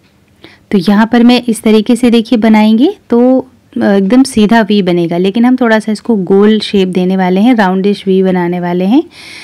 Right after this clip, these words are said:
तो यहाँ center से हमने एक inch पे mark किया है और किनारे की तरफ से हम यहाँ पे ढाई, आधे आधे inch का mark कर रहे हैं। ये देखिए इस तरीके से।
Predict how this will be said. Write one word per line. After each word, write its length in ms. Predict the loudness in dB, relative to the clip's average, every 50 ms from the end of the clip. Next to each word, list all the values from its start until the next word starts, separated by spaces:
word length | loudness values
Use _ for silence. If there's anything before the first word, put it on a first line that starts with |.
| -20 -6 -2
तो 60 | 0
यहाँ 160 | 2 2 2 2
center 400 | 0 -2 -2 -2 -2 -2 -4 -2
से 140 | -2 0 0 2
हमने 320 | 2 2 2 2 0 0 0
एक 260 | 0 0 0 0 0
inch 180 | 0 0 0 0
पे 140 | -2 -2 0
mark 280 | 0 2 0 0 -2 -2
किया 240 | -2 0 2 2 2
है 200 | 2 0 -2 -4 -4 -8 _ _ -20 -20 -20 -12 -6 -2
और 140 | -2 -2 -2
किनारे 440 | -2 0 0 2 2 2 0 0 0
की 120 | 0 -2
तरफ 260 | 0 0 0 -2 -2 -2
से 180 | -2 0 0 2
हम 220 | 2 0 0 0
यहाँ 160 | 0 0 0
पे 140 | 0 0 0
ढाई, 300 | 0 0 0 -2 -2 -4 -8 -6 -4
आधे 280 | -2 -2 0 0 0
आधे 200 | 0 0 0 0
inch 200 | 0 -2 -4 -6 -6
का 220 | -4 -2 -2 -2 -4 -6 -6
mark 340 | -2 -2 0 -2 -2 -4 -4
कर 120 | -6 -4 -4
रहे 160 | -2 -4 -4
हैं। 100 | -4 -6 -6 -6
ये 80 | -4
देखिए 340 | -4 -4 -4 -4 -2 -2 -2
इस 120 | -2 -2 -6
तरीके 360 | -8 -8 -8 -8 -8 -10 -12
से। 240 | -10 -12 -14 -14